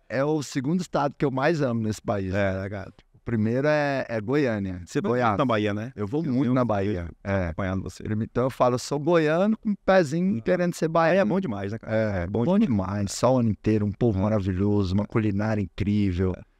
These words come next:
Speaker 1: É, é um estado muito completo, tem indústria, tem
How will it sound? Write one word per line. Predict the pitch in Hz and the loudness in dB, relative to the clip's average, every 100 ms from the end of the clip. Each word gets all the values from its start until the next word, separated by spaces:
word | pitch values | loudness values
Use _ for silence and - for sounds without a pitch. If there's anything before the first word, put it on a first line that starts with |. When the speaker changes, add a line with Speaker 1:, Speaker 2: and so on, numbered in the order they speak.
| _ _ | _ _
Speaker 1:
É, | - 113 113 104 107 104 | -4 0 2 2 0 0
é | 101 | -2
um | |
estado | 107 - 120 120 113 110 - | -2 0 0 2 -2 -6 -10
muito | 107 110 123 - | -6 -2 -2 -2
completo, | 123 107 113 113 110 - | -4 -2 0 0 0 -4
tem | - 127 | 0 2
indústria, | 104 87 117 113 - 98 | 2 2 2 2 -2 -8
tem | - 120 | -2 -2